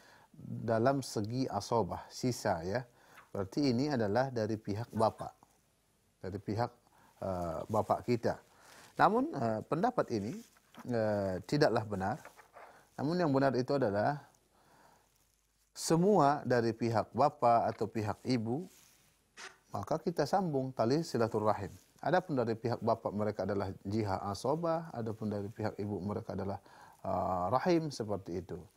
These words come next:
Jadi jelas dari pihak bapak kita, pihak, eh, ibu kita juga harus kita jalin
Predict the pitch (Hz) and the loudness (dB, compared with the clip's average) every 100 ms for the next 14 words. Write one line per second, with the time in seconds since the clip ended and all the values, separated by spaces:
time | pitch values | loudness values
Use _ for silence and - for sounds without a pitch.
0 | _ - - 101 139 156 127 165 - - | _ -20 -10 -4 0 4 4 4 0 -16
1 | _ _ 110 101 127 147 - 123 123 143 | _ _ -6 -2 -2 -2 2 0 4 2
2 | 160 196 _ _ 113 110 139 156 151 - | 2 -2 _ _ -6 0 0 0 -6 -6
3 | 113 113 - 107 101 95 - - 123 123 | -4 -4 -4 -4 -2 -4 -6 -4 0 0
4 | 127 117 147 165 165 - _ - 127 127 | 0 2 4 2 0 -18 _ -4 2 2
5 | 113 107 123 143 - 107 113 127 135 - | 2 2 0 -2 -4 -2 4 4 4 -4
6 | 104 104 101 131 143 | -6 -2 0 0 -2